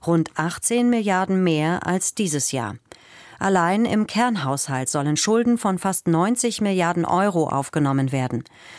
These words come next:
Dazu kommen Kredite aus Sondertöpfen für die Infrastruktur und die Bundeswehr, sodass die Schulden letztlich mit fast einhundertfünfundsiebzig Milliarden Euro zu Buche schlagen. Im Bundesrat wird heute über den Haushalt für das laufende Jahr abgestimmt,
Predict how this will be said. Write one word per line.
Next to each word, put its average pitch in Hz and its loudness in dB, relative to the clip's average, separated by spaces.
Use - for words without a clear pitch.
Dazu 165 -2
kommen 220 2
Kredite 208 0
aus 156 -2
Sondertöpfen 165 -2
für 139 -4
die 139 -2
Infrastruktur 220 -2
und 175 0
die 180 0
Bundeswehr, 151 0
sodass 156 -2
die 160 -2
Schulden 185 0
letztlich 165 0
mit 147 -2
fast 135 -4
einhundertfünfundsiebzig 202 0
Milliarden 147 0
Euro 147 0
zu 180 -4
Buche 147 -4
schlagen. 135 -4
Im 226 4
Bundesrat 208 2
wird 196 -2
heute 156 0
über 196 0
den 190 0
Haushalt 208 -2
für 165 -2
das 156 -2
laufende 147 -2
Jahr 151 0
abgestimmt, - -2